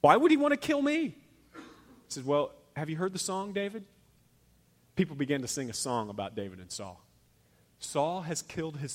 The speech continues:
thousands, and David has killed his tens of thousands." Saul is pretty good. David is the best. And at one point in this story, the man that Saul says,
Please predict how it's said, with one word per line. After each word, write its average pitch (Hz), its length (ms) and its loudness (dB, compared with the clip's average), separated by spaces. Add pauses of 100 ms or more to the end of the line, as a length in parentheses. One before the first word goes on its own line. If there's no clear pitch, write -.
(160)
thousands, 175 760 -2 (220)
and 92 240 -14
David 156 380 -4
has 180 140 -8
killed 170 460 -10
his 170 200 -12
tens 90 460 -16
of 87 100 -20
thousands." - 540 -18 (1160)
Saul 175 460 -4
is 170 100 -12
pretty 180 260 -8
good. 160 460 -6 (520)
David 92 440 -8 (480)
is 95 160 -14
the - 120 -20
best. - 600 -18 (1000)
And 104 140 -6
at - 80 -14 (100)
one 151 200 -4
point 117 400 -10
in 107 80 -12
this 107 160 -10
story, 92 480 -8 (520)
the 143 80 2
man 165 320 2
that - 260 -4
Saul 170 420 2
says, 135 400 0